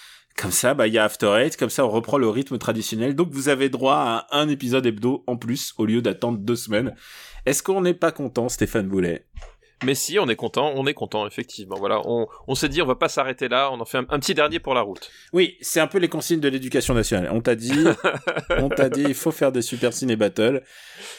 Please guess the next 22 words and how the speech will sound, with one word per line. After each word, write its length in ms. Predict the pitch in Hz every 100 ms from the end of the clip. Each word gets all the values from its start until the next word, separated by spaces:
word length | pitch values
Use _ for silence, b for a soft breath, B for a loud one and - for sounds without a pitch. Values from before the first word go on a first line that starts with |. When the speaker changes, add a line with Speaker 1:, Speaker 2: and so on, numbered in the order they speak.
| B
Speaker 2:
C'est 160 | 147
ça, 300 | 143 107 -
exactement. 380 | 117 117 120 127
Speaker 1:
Il 20 |
faut 120 | 101 165
poursuivre 340 | 160 - 156
ton 220 | - 127
œuvre. 300 | 113 135 98 - -
Et 300 | 123 123 127
donc, 260 | 180 185
toi, 140 | - 190
tu 120 | 156
es 40 |
Stéphane 360 | 135 160 - 135
Boulet, 220 | 127 120
alias 260 | 104 110 -
Plugging 320 | 113 107 107
Baby. 380 | 98 98 202 277 _ - -
Comment 160 | 117
tu 120 | 110 113
vas, 140 | 101
Steph ? 420 | - - 92 -